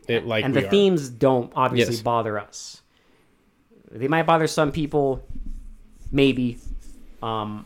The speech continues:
Speaker 1: obviously, there's people who don't like it because they think that Freddy going into the real world and massacring people is
Speaker 2: <laughs> Well,
Speaker 1: too
Speaker 2: it's,
Speaker 1: far.
Speaker 2: it's kind of funny that that's, that's the reason, like, some Freddy fans think that's too far.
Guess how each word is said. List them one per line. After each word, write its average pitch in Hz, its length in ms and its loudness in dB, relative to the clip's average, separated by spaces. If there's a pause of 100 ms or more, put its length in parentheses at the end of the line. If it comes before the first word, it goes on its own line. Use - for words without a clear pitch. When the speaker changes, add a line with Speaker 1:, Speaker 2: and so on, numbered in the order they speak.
(120)
Speaker 1:
obviously, 120 320 -6
there's 110 100 -4
people 113 200 -8
who 117 80 -6
don't 113 200 -4
like 110 220 -6
it 107 40 -10
because 110 320 -8
they 107 120 -4
think 104 280 -6
that 107 200 -8
Freddy 113 300 -6
going 107 260 -4
into 107 140 -10
the 107 100 -10
real 107 200 -6
world 110 340 -4
and 110 100 -6
massacring 110 560 -4
people 110 360 -12
is 104 300 -14 (240)
Speaker 2:
<laughs> - 220 -20
Well, 196 240 10
Speaker 1:
too 190 220 2 (220)
Speaker 2:
it's, 160 140 6
Speaker 1:
far. 139 200 10
Speaker 2:
it's 135 80 4
kind 247 180 8
of 240 100 4
funny 202 240 8
that 143 180 0
that's, 143 360 2 (100)
that's 147 500 6
the 139 380 6
reason, 127 360 2
like, 117 180 2
some 117 240 2
Freddy 120 320 2
fans 127 440 0
think 135 260 -4
that's 135 240 -2
too 143 180 -4
far. 143 400 -2